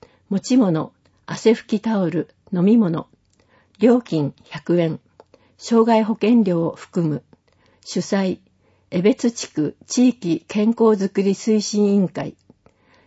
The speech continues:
詳細は保健センター、三八五の五二五二へ。エキノコッ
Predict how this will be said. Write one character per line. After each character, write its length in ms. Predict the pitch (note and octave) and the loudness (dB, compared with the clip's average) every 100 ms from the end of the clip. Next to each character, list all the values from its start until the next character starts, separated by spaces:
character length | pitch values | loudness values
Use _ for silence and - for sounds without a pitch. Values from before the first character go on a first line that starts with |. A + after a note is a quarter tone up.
| _ | _
詳 240 | - A3+ A3 | -4 -2 0
細 280 | G#3+ G3 | 0 -2
は 220 | F#3 F3+ - | -2 -2 -6
保 120 | - G3 | -10 -2
健 260 | A3+ A#3 | 4 4
セ 180 | B3 A3 | 4 2
ン 100 | G3+ | 2
タ 320 | - E3+ - | -2 -6 -8
ー、 140 | - _ _ | -16 _ _
三 320 | - A3+ A#3 | -6 2 2
八 300 | B3 B3 - | 2 0 -2
五 140 | F3 F3+ | -2 0
の 220 | E3+ D#3 | 0 -4
五 240 | D#3 G3 A3 | -2 2 6
二 260 | A#3 A3 | 6 6
五 240 | D3+ E3 F3+ | 4 0 0
二 280 | E3+ E3 D#3+ | 0 0 -4
へ。 160 | E3 - _ _ _ _ _ _ _ _ _ _ _ _ _ _ _ - | -6 -12 _ _ _ _ _ _ _ _ _ _ _ _ _ _ _ -8
エ 100 | F3 | -6
キ 180 | - B3 | 2 4
ノ 120 | B3+ | 4
コ 140 | |
ッ 60 | - | 0